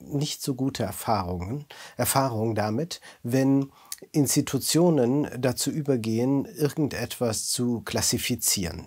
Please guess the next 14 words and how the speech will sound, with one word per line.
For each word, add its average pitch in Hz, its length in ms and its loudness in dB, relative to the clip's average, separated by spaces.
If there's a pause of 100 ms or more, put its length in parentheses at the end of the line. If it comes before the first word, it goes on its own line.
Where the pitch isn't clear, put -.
Denken 143 460 4
wir 135 260 4
an 120 160 0
die 113 200 2
freiwillige 110 540 0
Selbstkontrolle 101 800 -4
der 101 160 -2
Filmwirtschaft, - 960 -2
der 85 120 -8
F - 160 -10
S - 200 -4
K. 117 300 0 (460)
Wenn 127 340 2
also 123 680 -2